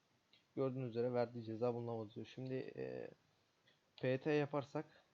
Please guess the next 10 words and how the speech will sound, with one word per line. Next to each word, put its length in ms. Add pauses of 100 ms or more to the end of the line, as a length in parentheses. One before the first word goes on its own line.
(180)
kullanıcının 480
profilini 460
temizleriz. 540
Şimdi 400 (800)
bakın 260
temizlenmiştir 800
diyor. 200
Şimdi 400 (680)
P 100
yazıp 540